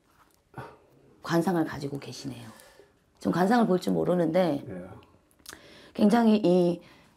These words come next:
Speaker 1: 치근한 면보다 매력이 더 있는 얼굴이고 먹고 살기 어려우시다고 하는데 그런 것보다 더 이게 매력이 있어요. 까면 깔수록 매력이 있는 관상이에요.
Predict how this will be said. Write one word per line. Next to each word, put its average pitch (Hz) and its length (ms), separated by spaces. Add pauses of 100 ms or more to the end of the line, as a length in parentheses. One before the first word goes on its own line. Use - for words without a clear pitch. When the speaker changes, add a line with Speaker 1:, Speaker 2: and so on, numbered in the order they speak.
(100)
Speaker 1:
치근한 381 500
면보다 170 720
매력이 202 520
더 156 500
있는 214 340
얼굴이고 127 520
먹고 156 220
살기 190 260
어려우시다고 143 600
하는데 151 600 (320)
그런 202 300
것보다 147 560 (360)
더 151 320
이게 160 140
매력이 170 420
있어요. 107 400 (1200)
까면 240 280
깔수록 269 460
매력이 143 340
있는 135 260
관상이에요. 120 640